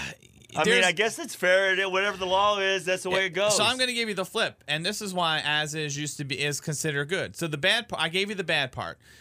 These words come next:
Speaker 2: The buyer can walk for any reason. The seller has no clue why, and the seller doesn't get a report. The other side of that is when we have, let's say it's an estate sale, and there's a family member handling the sale of their mom's house or dad's house, and they live out of state.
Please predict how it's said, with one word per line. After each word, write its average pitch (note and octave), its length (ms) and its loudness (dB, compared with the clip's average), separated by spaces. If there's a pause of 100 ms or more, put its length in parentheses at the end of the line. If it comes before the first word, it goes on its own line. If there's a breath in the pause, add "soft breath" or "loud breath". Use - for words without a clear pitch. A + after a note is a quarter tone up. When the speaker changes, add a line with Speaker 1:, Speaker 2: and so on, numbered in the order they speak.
(160 loud breath)
Speaker 2:
The C#3+ 60 -4
buyer D#3+ 280 2
can E3+ 160 -6
walk D#3 260 0
for - 140 -10
any D3 220 -4
reason. C#3 440 -4
The B2 80 -6
seller D3 300 -2
has C3+ 240 -2
no C#3+ 160 -2
clue D3+ 240 -4
why, B2 320 0
and A#2+ 100 -8
the A#2 60 -8
seller C3+ 300 -4
doesn't B2+ 280 -4
get A#2 140 -2
a A2 40 -2
report. A2+ 440 -6 (840 loud breath)
The D3 120 0
other A#3 220 2
side D3 300 0
of B2+ 80 -4
that A#2+ 140 -2
is A2+ 380 -6 (320 soft breath)
when C#3+ 180 -4
we E3+ 120 0
have, D3+ 320 0
let's E3+ 160 -4
say D#3+ 160 -2
it's D3+ 140 -6
an C3+ 100 -8
estate D#3 400 -4
sale, A2+ 400 -4 (320 soft breath)
and C3 340 0
there's C3 140 -2
a B2+ 80 -8
family D3+ 340 -2
member C3+ 320 -2
handling C#3 560 -4
the A#2+ 80 -4
sale C#3 380 -2
of A#2+ 100 -6
their B2+ 120 -4
mom's B2+ 440 -2
house C3 300 -2
or B2+ 80 -8
dad's B2 300 0
house, B2 360 -2
and B2 120 -6
they C3 100 -2
live C3 240 -2
out B2 160 0
of B2 80 -6
state. A2+ 360 -6